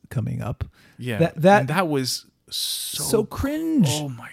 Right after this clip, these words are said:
Speaker 1: So cringe. But,
Speaker 2: It's new
Speaker 1: but
Speaker 2: level. It's next
Speaker 1: how,
Speaker 2: level
Speaker 1: but,
Speaker 2: cringe.
Speaker 1: but did
Speaker 2: It's
Speaker 1: you hear
Speaker 2: cringe
Speaker 1: anything?
Speaker 2: plus.
Speaker 1: Did you hear anything? Did you, did you hear cultural appropriation? Did you
Speaker 2: No.
Speaker 1: hear? No?
Speaker 2: There was
Speaker 1: Zero.
Speaker 2: zero.
Speaker 1: Zero. It's a double standard.
Speaker 2: SOHCAHTOA, sohcahtoa.
Speaker 1: <laughs>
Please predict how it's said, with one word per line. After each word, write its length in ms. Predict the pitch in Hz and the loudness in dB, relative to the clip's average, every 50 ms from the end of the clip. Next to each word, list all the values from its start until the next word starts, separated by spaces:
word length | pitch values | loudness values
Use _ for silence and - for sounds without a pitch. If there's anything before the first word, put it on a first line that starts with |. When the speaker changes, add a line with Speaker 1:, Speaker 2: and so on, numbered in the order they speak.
| - _ - | -18 _ -8
Speaker 1:
So 240 | - - 214 226 | -2 2 2 2
cringe. 340 | 214 - - 254 233 202 127 | 2 2 2 4 4 4 8
But, 160 | - 185 175 - | 10 8 8 8
Speaker 2:
It's 120 | - - - | 4 -4 -2
new 120 | 151 156 | 4 6
Speaker 1:
but 100 | 180 220 | 6 6
Speaker 2:
level. 420 | 202 156 151 165 160 139 117 104 | 6 4 0 0 -2 -2 -4 -6
It's 140 | 104 107 120 | -6 -6 -8
next 340 | 135 151 175 196 185 - - | -6 -4 -4 -4 -4 -2 -2
Speaker 1:
how, 140 | 135 208 147 | 0 2 2
Speaker 2:
level 200 | 131 110 117 113 | 2 0 -2 -4
Speaker 1:
but, 140 | 104 165 143 | -4 4 4
Speaker 2:
cringe. 220 | 175 - - 143 | 4 6 8 6
Speaker 1:
but 100 | 151 143 | 6 6
did 160 | - 147 131 | 6 4 4
Speaker 2:
It's 80 | 143 139 | 6 6
Speaker 1:
you 100 | 127 156 165 | 8 8 6
hear 120 | 175 185 | 6 6
Speaker 2:
cringe 220 | 185 202 202 196 | 6 6 6 6
Speaker 1:
anything? 300 | 208 208 202 180 - - - | 6 6 6 4 4 0 -4
Speaker 2:
plus. 460 | - - 175 151 - - - - - | -6 -2 -2 -2 -2 -2 -4 -4 0
Speaker 1:
Did 140 | - 147 127 | 0 2 2
you 60 | 139 | 2
hear 180 | 131 123 151 156 | 4 4 4 4
anything? 540 | 151 151 151 - 160 156 151 151 151 156 151 | 4 2 0 0 0 -2 0 0 -2 -4 -6
Did 200 | 165 - 127 120 | -8 -8 -6 -4
you, 80 | 120 | -4
did 180 | 107 - 139 110 | -4 -4 -6 -6
you 60 | 117 | -4
hear 160 | 117 127 123 | -4 -4 -4
cultural 320 | 123 - 120 - - - 143 | -2 -2 -4 -4 -2 -6 -6
appropriation? 720 | - - 135 - - 131 139 139 135 - 147 139 135 131 | -4 -4 -4 -4 -2 -2 -2 -2 -2 0 0 0 0 0
Did 100 | 127 107 | 0 -2
you 60 | 113 | -2
Speaker 2:
No. 200 | 123 117 113 95 | 0 2 2 0
Speaker 1:
hear? 60 | 90 - | 0 2
No? 120 | 190 226 254 - _ - | 4 4 4 4 _ -12
Speaker 2:
There 100 | 101 113 | -8 -2
was 80 | 110 139 | 4 6
Speaker 1:
Zero. 140 | 160 160 139 | 8 8 8
Speaker 2:
zero. 340 | 127 104 78 76 73 - - _ _ _ _ - | 6 4 0 -2 -6 -10 -14 _ _ _ _ 0
Speaker 1:
Zero. 180 | 151 151 135 | 2 2 2
It's 80 | 131 135 | 2 0
a 60 | 165 | 0
double 220 | 151 185 185 170 156 | 2 2 2 2 2
standard. 400 | - 175 165 156 127 117 117 - _ _ _ _ - - 123 | 2 0 0 0 -2 -4 -6 -8 _ _ _ _ -20 -20 -16
Speaker 2:
SOHCAHTOA, 1400 | - - - - 135 120 117 117 - - - 135 120 117 113 - - - 131 120 117 113 - 135 156 - 123 - - | -10 -8 -6 -4 -2 -2 -4 -4 -6 -6 -4 -2 -2 -2 -2 -4 -4 -2 0 0 2 2 4 6 6 6 6 4 4
sohcahtoa. 1400 | 165 147 139 123 160 120 - 160 139 123 127 120 113 - 151 143 131 127 123 123 139 160 147 127 - - - - - | 4 4 6 6 4 4 4 2 4 4 4 2 2 0 0 2 2 4 4 4 6 6 4 4 2 -2 -6 -6 -6
Speaker 1:
<laughs> 60 | - | -6